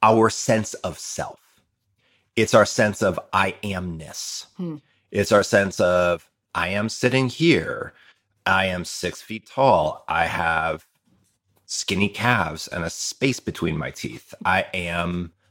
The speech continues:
Speaker 1: a good yoga teacher," blah, blah, blah, blah. It's the sense of, "I am feeling." It's all of that intellectual and visceral sense of self.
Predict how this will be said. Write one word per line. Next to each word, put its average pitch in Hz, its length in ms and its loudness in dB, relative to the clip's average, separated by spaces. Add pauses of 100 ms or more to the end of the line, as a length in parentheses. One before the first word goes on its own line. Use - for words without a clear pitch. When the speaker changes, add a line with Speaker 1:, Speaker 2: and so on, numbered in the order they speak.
(140)
Speaker 1:
a 113 80 6
good 95 280 -4
yoga 156 260 6
teacher," 73 480 -10
blah, 85 200 2
blah, 78 160 0
blah, 76 180 -8
blah. - 240 -12 (800)
It's 151 180 0
the 156 100 0
sense 151 420 0
of, 117 240 8 (100)
"I 156 160 4
am 143 220 2
feeling." - 880 -6 (200)
It's 123 160 4
all 190 420 8
of 110 240 4
that 98 720 0 (720)
intellectual 117 840 6
and 95 260 -2
visceral 95 720 2
sense - 600 -2
of 82 200 -8
self. - 500 -12